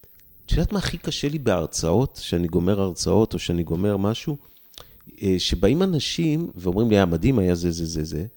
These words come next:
ואני רוצה להאמין לזה, כי חשוב לי שזה, אבל אני יודע, by definition, שכל מי שניגש אליי,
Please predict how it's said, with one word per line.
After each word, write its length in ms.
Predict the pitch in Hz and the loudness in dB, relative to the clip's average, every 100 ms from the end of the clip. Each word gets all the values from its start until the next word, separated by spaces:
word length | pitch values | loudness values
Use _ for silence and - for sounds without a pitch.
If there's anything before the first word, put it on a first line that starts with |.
| - - - _ - | -20 -20 -20 _ -18
ואני 500 | 71 76 95 117 120 | -8 0 2 4 6
רוצה 280 | 107 - 165 | 6 6 4
להאמין 340 | 196 131 95 | 6 6 6
לזה, 200 | 90 90 | 4 0
כי 140 | - | -2
חשוב 400 | 113 110 - 269 262 | 2 2 2 2 4
לי 120 | 135 | 2
שזה, 720 | - 117 104 - 101 92 85 - - | 4 4 4 2 -2 2 2 0 -4
אבל 220 | 92 104 | 2 4
אני 180 | 107 131 | 6 8
יודע, 600 | 143 143 160 262 208 110 - - - _ _ _ _ - | 8 8 6 6 6 4 0 -12 -20 _ _ _ _ -14
by 260 | 95 143 185 165 | 4 6 8 6
definition, 640 | - 160 160 247 - 151 | 4 4 6 6 4 4
שכל 360 | - 123 - 190 | 4 4 6 6
מי 100 | 240 | 6
שניגש 640 | - 170 113 135 220 - | 6 8 8 6 6 8
אליי, 460 | 156 104 95 110 | 10 10 10 8